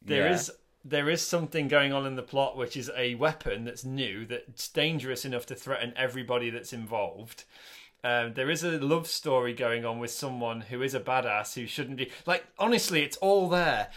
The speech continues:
Speaker 1: And it's really weird when you watch two films side by side from completely different genres, but they,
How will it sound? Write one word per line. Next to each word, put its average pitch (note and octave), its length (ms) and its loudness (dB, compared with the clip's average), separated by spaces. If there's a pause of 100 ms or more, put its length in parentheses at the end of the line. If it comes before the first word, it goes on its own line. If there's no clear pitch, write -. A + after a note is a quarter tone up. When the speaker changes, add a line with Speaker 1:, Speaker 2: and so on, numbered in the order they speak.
(160)
Speaker 1:
And D#3+ 80 2
it's D#3+ 160 -4
really G3 420 2
weird E3+ 400 6
when C#3+ 140 0
you D3 100 -2
watch D3+ 300 0
two E3 240 -4
films D#3 260 2
side D3+ 220 2
by D3 100 4
side D#3+ 340 0
from D3 140 -4
completely F3 500 -2
different E3 380 0
genres, D3 560 -2
but - 220 -6
they, B2+ 300 -2